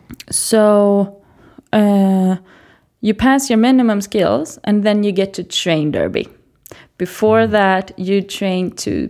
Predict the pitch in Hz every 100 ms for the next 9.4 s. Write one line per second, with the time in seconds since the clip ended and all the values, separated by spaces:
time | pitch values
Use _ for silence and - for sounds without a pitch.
0 | - 202 220 247 233 - 226 214 214 -
1 | 180 - 233 226 - 208 196 196 - -
2 | 196 185 180 175 196 196 190 180 175 -
3 | 202 208 214 214 208 196 202 202 202 196
4 | - 190 185 180 - - - - 180 202
5 | 202 196 185 185 180 170 - - 185 202
6 | 285 - - - 113 104 113 120 - -
7 | 202 190 190 - 185 - 190 185 185 185
8 | 175 185 185 190 190 190 190 196 190 190
9 | - 202 196 196